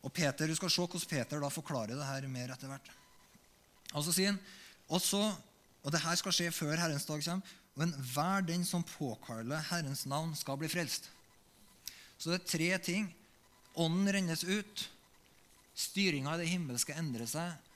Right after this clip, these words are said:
og påkallingen av Herrens navn til frelse er satt i gang. Og så sier han, «Israelitter, hør de her ordene. Jesus fra Nazaret var en mann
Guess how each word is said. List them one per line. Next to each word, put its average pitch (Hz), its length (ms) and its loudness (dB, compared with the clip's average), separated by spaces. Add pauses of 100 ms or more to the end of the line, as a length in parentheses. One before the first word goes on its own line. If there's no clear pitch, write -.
(280)
og 147 160 -4
påkallingen 127 800 -4 (320)
av 143 380 -2
Herrens 127 420 -2
navn 139 240 -4
til 143 160 -8
frelse 135 640 -6 (720)
er 117 320 -6 (240)
satt - 320 -4
i 160 80 2
gang. 151 160 0 (2750)
Og 190 80 6
så 190 240 4
sier 180 160 6
han, 139 100 -2 (300)
«Israelitter, 175 640 4
hør 170 240 4
de 170 80 4
her 170 80 4
ordene. 160 320 2
Jesus 147 560 0
fra 160 160 0
Nazaret 147 480 -4
var 143 160 -2
en 151 160 0
mann 170 300 0